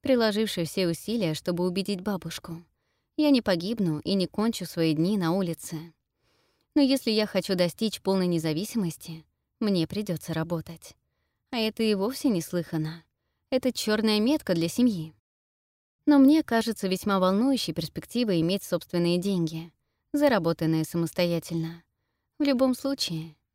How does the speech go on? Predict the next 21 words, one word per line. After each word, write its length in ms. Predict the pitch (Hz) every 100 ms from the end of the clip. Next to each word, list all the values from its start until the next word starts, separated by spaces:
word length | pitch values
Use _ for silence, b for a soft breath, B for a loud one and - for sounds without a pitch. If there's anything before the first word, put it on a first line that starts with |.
| _ _
это 240 | 330 -
цена 300 | 165 170 156
свободы. 680 | 151 165 151 165 160 165 165 _ _ _ _ _ _ _ _ _ _ _ _ _ _ _ -
Отец 380 | 262 285 285 -
надел 360 | 196 180 208
свой 280 | 190 175 185
любимый 400 | 170 160 202 180
белый 260 | 165 165 160
костюм. 580 | 180 - - 170 170 _ _ _ _ _ _ -
Правда, 320 | 339 277 226
сидит 340 | - 226 247
он 140 | 220 202
не 80 |
так 200 | 202 240 -
хорошо, 440 | 180 160 - 214
как 180 | 175 156
следовало 500 | - 208 196 160 156
бы. 140 | 160 170 165 _ _ _ _ -
Отец 360 | 247 - 262
слишком 440 | - 226 240 - 156
похудел. 520 | 160 - 185 165